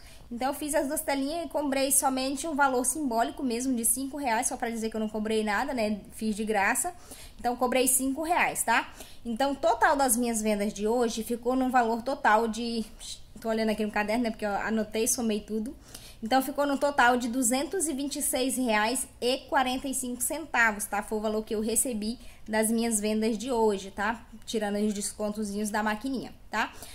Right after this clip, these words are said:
Mas, é, não ficou somente nisso, né? Porque eu peguei encomenda.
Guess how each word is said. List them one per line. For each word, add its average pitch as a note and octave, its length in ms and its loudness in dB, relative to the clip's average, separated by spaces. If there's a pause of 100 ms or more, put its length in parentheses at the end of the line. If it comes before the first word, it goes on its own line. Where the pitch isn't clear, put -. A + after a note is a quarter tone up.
(160)
Mas, C#4 480 6
é, C4+ 380 6
não C#4 160 2
ficou D4+ 280 4
somente C4+ 460 4
nisso, C4 340 2
né? B3+ 100 2
Porque A#3+ 180 -2
eu A3+ 40 0
peguei B3+ 380 2
encomenda. A#3+ 640 -2